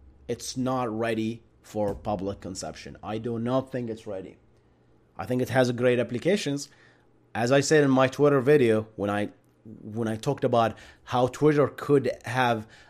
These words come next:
avoided the tw-, uh, the, the,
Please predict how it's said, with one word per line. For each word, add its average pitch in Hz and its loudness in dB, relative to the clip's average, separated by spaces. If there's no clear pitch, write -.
avoided 110 4
the 110 -4
tw-, - -14
uh, 101 -4
the, 98 -8
the, 98 -6